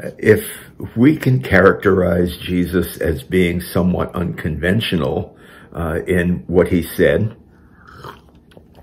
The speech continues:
and the things that he do, so be it.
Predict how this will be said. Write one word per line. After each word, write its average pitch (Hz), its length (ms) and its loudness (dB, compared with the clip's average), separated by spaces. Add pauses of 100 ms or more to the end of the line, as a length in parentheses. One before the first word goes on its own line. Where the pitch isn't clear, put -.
(380)
and 104 240 4
the 98 80 2
things 98 420 0
that 87 140 0
he 85 100 -4
do, 80 380 -4 (540)
so 80 320 0
be 85 180 4
it. - 200 -2